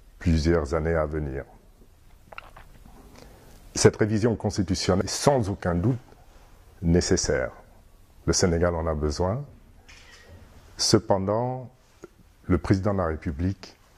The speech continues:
à mon humble avis, se trompe sur la manière de la conduire. Et c'est pour cette raison que je pense qu'il est important de voter non.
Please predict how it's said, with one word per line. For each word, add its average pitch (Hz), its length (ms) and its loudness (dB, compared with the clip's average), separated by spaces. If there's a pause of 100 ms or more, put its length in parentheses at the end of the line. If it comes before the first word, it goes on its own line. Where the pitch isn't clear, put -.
(100)
à 98 160 4
mon 107 380 -2
humble 101 280 2
avis, 73 360 -6 (920)
se - 300 -2
trompe 95 680 -2 (280)
sur 82 320 0
la 82 160 2
manière 87 760 -2
de 87 100 -4
la 76 140 -2
conduire. 73 640 -6 (2000)
Et 92 40 6
c'est 87 180 2
pour - 140 -2
cette - 200 -2
raison 82 440 -4 (880)
que 78 60 2
je 80 120 2
pense - 680 -2 (480)
qu'il 73 180 0
est 76 180 0
important 80 680 -4 (480)
de 80 100 0
voter 73 380 -2
non. 76 240 -2